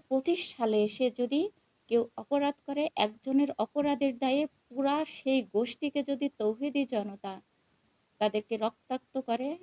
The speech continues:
তাদেরকে হয়রানি করে, তাদেরকে মারধর করে, এটা সত্যিই দুঃখের, এটা মেনে নেওয়া যায় না।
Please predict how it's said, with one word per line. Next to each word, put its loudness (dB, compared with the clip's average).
তাদেরকে -4
হয়রানি 2
করে, -4
তাদেরকে -4
মারধর -2
করে, -4
এটা 0
সত্যিই -4
দুঃখের, -8
এটা -8
মেনে -4
নেওয়া -6
যায় -4
না। -4